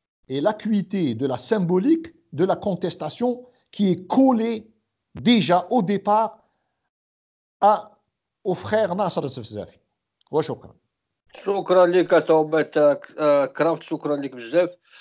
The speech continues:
Speaker 2: آه، سي توماس حميد، ملي كنسمعوا هذا الشيء هذا وملي كنشوفوا، آه، باللي، آه، آه، وقفوا هذاك المدير ديال هذاك السجن فين كان، آه، فين خرجوا هذوك التسجيلات هادو،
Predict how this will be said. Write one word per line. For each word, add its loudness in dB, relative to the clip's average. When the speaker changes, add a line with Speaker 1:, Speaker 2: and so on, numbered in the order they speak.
Speaker 2:
آه، 4
سي -10
توماس -2
حميد، 0
ملي -2
كنسمعوا -2
هذا 4
الشيء -4
هذا -2
وملي 0
كنشوفوا، -2
آه، 0
باللي، 2
آه، 4
آه، 0
وقفوا 2
هذاك -2
المدير 2
ديال 0
هذاك -4
السجن -8
فين -6
كان، 0
آه، 2
فين -4
خرجوا -2
هذوك -2
التسجيلات -2
هادو، 2